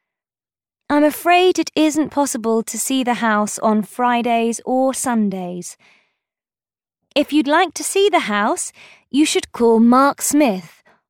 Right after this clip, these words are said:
on double oh seven three five nine one oh two one. If Mark isn't available, you should ask for Amanda Spears.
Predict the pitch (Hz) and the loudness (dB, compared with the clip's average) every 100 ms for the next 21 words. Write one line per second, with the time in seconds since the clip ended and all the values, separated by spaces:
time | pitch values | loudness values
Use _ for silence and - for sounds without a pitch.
0 | _ 240 226 220 214 - - 311 320 349 | _ 2 4 4 2 -2 0 2 4 2
1 | - 220 214 269 320 _ _ _ - - | 2 2 2 0 -4 _ _ _ -10 0
2 | 339 339 359 349 254 226 214 262 320 _ | 2 4 0 -2 -2 0 0 -2 -4 _
3 | _ _ _ _ _ _ _ _ _ _ | _ _ _ _ _ _ _ _ _ _
4 | _ _ _ 320 330 339 349 - 247 233 | _ _ _ 2 4 4 2 0 0 2
5 | 226 233 262 - _ _ _ _ - 240 | 2 0 -2 -8 _ _ _ _ -4 0
6 | 302 311 320 320 - _ 226 220 220 220 | 2 2 2 -2 -6 _ 0 2 2 2
7 | 233 - _ _ _ - 294 285 277 285 | 0 -6 _ _ _ -2 2 4 2 0
8 | - _ 233 220 180 170 175 _ _ _ | -6 _ -2 -2 -2 -6 -10 _ _ _
9 | _ _ _ _ _ _ _ _ _ - | _ _ _ _ _ _ _ _ _ 0
10 | 311 - 330 370 392 - 302 - 269 247 | 0 4 2 4 2 -2 -4 0 0 -2
11 | 240 294 302 254 190 202 330 - _ _ | -2 0 2 0 -2 -2 -4 -8 _ _
12 | _ 254 330 320 - - 269 254 - - | _ 2 2 2 0 2 2 2 -2 -4
13 | 254 233 240 262 277 269 269 262 - - | 0 2 2 2 2 2 0 -2 -4 -4
14 | 294 285 202 180 175 - | 0 0 0 -2 -6 -8